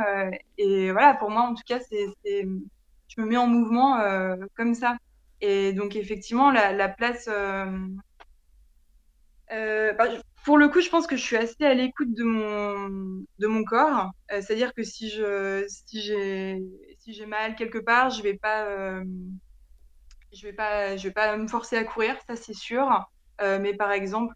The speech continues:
euh, bah, tu vois, je vais aller nager. Voilà.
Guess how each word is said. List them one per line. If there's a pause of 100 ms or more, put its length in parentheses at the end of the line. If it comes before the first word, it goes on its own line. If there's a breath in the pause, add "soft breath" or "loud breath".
euh, (100)
bah,
tu
vois,
je
vais
aller
nager. (880)
Voilà.